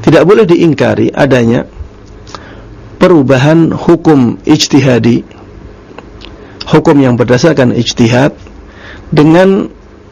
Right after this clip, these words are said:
perubahan zaman atau karena perubahan zaman.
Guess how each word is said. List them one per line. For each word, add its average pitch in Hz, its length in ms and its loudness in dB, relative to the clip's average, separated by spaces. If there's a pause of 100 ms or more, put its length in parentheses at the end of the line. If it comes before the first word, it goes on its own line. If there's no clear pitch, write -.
(320)
perubahan 156 460 2
zaman 113 400 -2 (960)
atau - 320 0
karena 131 400 0
perubahan 117 480 0
zaman. 113 400 -4